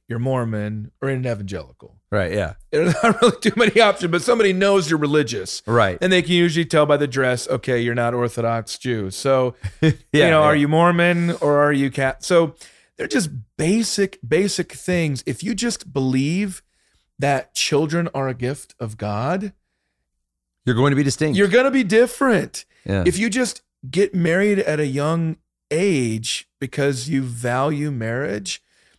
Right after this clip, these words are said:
Speaker 1: and the covenant of marriage, and because you believe also that sex is reserved for a man and a woman in marriage, you're gonna be distinct.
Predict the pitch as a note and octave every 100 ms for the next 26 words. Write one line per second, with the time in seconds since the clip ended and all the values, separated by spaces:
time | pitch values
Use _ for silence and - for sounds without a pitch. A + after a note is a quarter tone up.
0 | _ G#2 G#2+ - C3+ D#3+ D3+ C#3 B2+ B2+
1 | B2+ D3 F3 - A#2+ B2 B2+ A#2+ B2+ A#2+
2 | B2 B2+ A#2 A#2+ - B2 A#2+ - - B2+
3 | B2+ - - A#2+ A#2+ A#2 A#2+ G#2+ A#2 A#2+
4 | A#2 A2 - A#2 A#2+ D3 D#3 _ _ _
5 | G2 G#2+ A2+ B2 A2 A2+ B2 B2 A#2+ A2
6 | A2+ C#3+ D#3+ - _ _ _ _ _ -
7 | - - F#2 G2 A2 A2 A#2 - - D#3+
8 | D#3 A#2